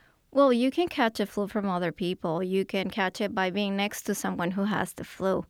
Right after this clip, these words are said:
Um, and, um, it's very, very contagious. Um, and that's why we wanna make sure that people do get this vaccine. Um, you can,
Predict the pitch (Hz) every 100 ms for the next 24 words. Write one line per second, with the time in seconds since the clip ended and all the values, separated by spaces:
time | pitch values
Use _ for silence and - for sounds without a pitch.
0 | - - - - - 208 180 175 170 170
1 | 170 - - 202 202 196 185 - 180 175
2 | 180 - 214 214 226 262 208 196 190 180
3 | - 185 - 185 196 - - - - -
4 | - - _ - 202 190 185 - - 208
5 | 202 190 - 202 190 196 190 180 185 196
6 | 196 196 185 - 277 330 214 185 180 185
7 | 196 202 185 202 185 - 185 - - 254
8 | 214 190 190 - 196 185 185 190 202 233
9 | 254 226